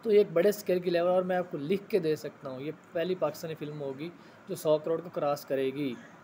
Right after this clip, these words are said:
जी, सौ करोड़ को ये क्रॉस करेगी बॉक्स ऑफिस के ऊपर और बहुत सारे पैसे कमाएगी ये वाली मूवी। तो आप सभी से भी यही कहना चाहूँगा कि एक दफ़ा इसको देखें, मज़े की फ़िल्म है। सिनेमा घर में जो जा-, जाके देख सकते हैं वहाँ पे देखें, नहीं तो पायरेटेड वर्जन तो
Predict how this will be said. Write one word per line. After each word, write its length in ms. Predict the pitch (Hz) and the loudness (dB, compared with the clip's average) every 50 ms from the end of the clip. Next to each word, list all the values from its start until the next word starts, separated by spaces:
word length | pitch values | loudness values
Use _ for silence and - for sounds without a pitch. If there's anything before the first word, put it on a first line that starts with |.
| - - - - - - - 139 | -20 -20 -20 -20 -20 -20 -18 -12
जी, 360 | 139 156 151 151 139 127 120 - | -8 -6 -4 -4 -4 -6 -10 -14
सौ 300 | - - - 139 143 143 | -16 -8 -6 -4 -4 -2
करोड़ 200 | 156 156 151 151 | -4 -4 -4 -4
को 100 | 160 160 | -4 -4
ये 120 | 175 202 | -4 -4
क्रॉस 460 | 196 - 151 143 143 147 151 - - - | -4 -2 -2 0 0 -2 -2 -6 -8 -6
करेगी 320 | 151 143 143 139 147 151 | -4 -2 -2 -2 -4 -4
बॉक्स 300 | 139 135 131 127 - - | -4 -4 -4 -4 -4 -8
ऑफिस 180 | 135 127 - - | -12 -12 -14 -14
के 120 | - 139 | -10 -10
ऊपर 240 | 120 113 - - - - - - - - - - - | -10 -10 -10 -14 -18 -18 -20 -20 -20 -20 -16 -6 -4
और 100 | 170 165 | -4 0
बहुत 220 | 170 190 202 190 - | 2 2 2 2 2
सारे 180 | 190 175 170 | 0 0 0
पैसे 260 | 165 160 151 151 160 | 0 -2 -2 -2 -4
कमाएगी 460 | 151 151 135 135 131 131 127 127 127 127 | -4 -4 -4 -4 -4 -4 -4 -4 -4 -6
ये 120 | 127 123 | -4 -4
वाली 220 | 123 123 123 123 | -4 -4 -6 -6
मूवी। 280 | 117 120 117 113 113 117 - - - - - - - - - | -8 -8 -10 -10 -10 -12 -14 -18 -20 -20 -20 -20 -12 -4 0
तो 60 | 170 | 2
आप 120 | 160 170 | 2 2
सभी 260 | 165 - 208 196 220 196 | 2 -2 -2 0 0 2
से 140 | 202 220 | 2 2
भी 160 | 214 214 208 208 | 2 4 4 4
यही 120 | 208 208 | 2 4
कहना 220 | 202 202 202 202 | 2 0 -2 -2
चाहूँगा 360 | 190 185 196 196 196 196 196 190 | -2 -2 -2 -2 0 0 0 0
कि 220 | 185 196 190 185 - - - - - - - 190 | 0 -2 -4 -4 -4 -10 -16 -20 -20 -14 -10 -8
एक 140 | 190 170 | -4 0
दफ़ा 200 | 175 196 185 196 | 0 2 4 4
इसको 240 | 190 185 - - 185 | 2 2 0 -2 -4
देखें, 400 | 156 135 135 139 135 - 190 190 190 - - - - - - - - 139 | -2 0 0 -2 0 -2 -4 -4 -6 -8 -16 -20 -20 -20 -20 -20 -12 -6
मज़े 280 | 131 139 151 165 196 190 | -2 -2 0 2 0 0
की 100 | 202 190 | 0 0
फ़िल्म 280 | 156 180 180 175 170 | -2 -2 -4 -4 -6
है। 140 | 170 175 170 | -8 -8 -10
सिनेमा 360 | - - - 156 165 175 185 | -10 -10 -10 -8 -4 -4 -4
घर 240 | 175 165 165 175 180 | -2 -2 -2 -2 -4
में 100 | 170 160 | -4 -4
जो 120 | 170 175 165 | -4 -4 -2
जा-, 240 | 160 160 165 156 | -2 -2 -4 -2
जाके 220 | 147 160 160 156 165 | -2 -2 -2 -2 -2
देख 180 | 151 160 156 | -2 -2 -4
सकते 220 | - - 147 147 143 | -4 -6 -6 -6 -6
हैं 60 | 151 | -4
वहाँ 160 | 180 196 196 | -2 -2 -2
पे 100 | 185 190 | -2 -2
देखें, 240 | 180 180 175 - 180 | -2 -4 -4 -4 -4
नहीं 140 | 170 180 175 | -4 -4 -4
तो 100 | 170 170 | -4 -4
पायरेटेड 420 | - - 147 151 156 165 170 170 | -2 0 0 0 0 0 0 0
वर्जन 280 | 160 160 151 165 165 156 | -2 -2 -4 -4 -6 -6
तो 100 | 165 | -6